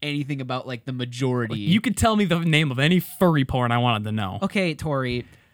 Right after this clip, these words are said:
Speaker 1: I feel personally attacked.
Speaker 2: But this guy can tell you all the stats of your favorite teams.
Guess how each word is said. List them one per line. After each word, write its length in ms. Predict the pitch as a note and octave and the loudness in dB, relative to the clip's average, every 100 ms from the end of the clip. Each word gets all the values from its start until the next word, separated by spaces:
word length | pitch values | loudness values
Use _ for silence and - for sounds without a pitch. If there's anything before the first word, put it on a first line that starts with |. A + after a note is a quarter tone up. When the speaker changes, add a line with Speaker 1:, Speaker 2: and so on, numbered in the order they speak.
| - | 0
Speaker 1:
I 60 | G3 | 2
feel 160 | E4+ | 2
personally 680 | B3+ - E3+ E3+ G#3 F3+ C#3 | -4 0 2 2 2 2 2
attacked. 500 | A2+ - A#2+ A2+ E3 | 2 0 4 4 4
Speaker 2:
But 120 | C#3 | 4
this 200 | E3+ G3 | 4 4
guy 240 | G3 C#3+ | 6 6
can 160 | C#3 D#3 | 6 4
tell 160 | F3 D#3+ | 6 6
you 80 | |
all 120 | D3+ D3+ | 6 4
the 60 | |
stats 500 | C3+ - - D#3+ D3+ | 2 2 6 6 6
of 80 | D#3 | 4
your 100 | C3 | 4
favorite 380 | - D#3+ C#3 A#2+ | 4 4 4 2
teams. 580 | - E3+ C3 A2 - | 2 2 2 0 -4